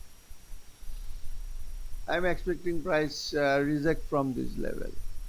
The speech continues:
at least up to this level.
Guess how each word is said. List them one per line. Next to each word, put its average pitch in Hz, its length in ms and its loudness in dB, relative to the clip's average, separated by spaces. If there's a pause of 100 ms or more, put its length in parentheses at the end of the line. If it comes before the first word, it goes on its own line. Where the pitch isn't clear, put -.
at - 180 2
least 156 340 2 (680)
up - 200 0
to 160 80 2
this 139 320 2
level. 127 360 0